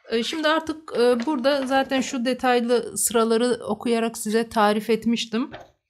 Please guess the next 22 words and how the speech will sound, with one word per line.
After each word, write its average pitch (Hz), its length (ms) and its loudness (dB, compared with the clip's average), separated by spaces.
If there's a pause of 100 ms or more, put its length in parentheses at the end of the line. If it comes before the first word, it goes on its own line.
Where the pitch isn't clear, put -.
(220)
Şöyle 226 380 2
tekrardan 220 520 0
söylüyorum. 226 840 0 (100)
<clears throat> - 640 0
Yirmi 269 280 4
beşinci 285 380 0
sırayı 214 420 2
ördükten 220 640 4
sonra, 233 720 2
bakın 202 200 -8
şunu 254 340 0
da 226 80 2
şöyle 220 280 0
yaklaştırayım, 214 600 -2
isteyenler 214 480 -2
ekran 208 360 -2
görüntüsü 190 420 -4
alsınlar. 196 680 -4
Bu 226 200 0 (420)
örgünün 202 440 2
kenar 208 440 0
bölümü. 190 440 0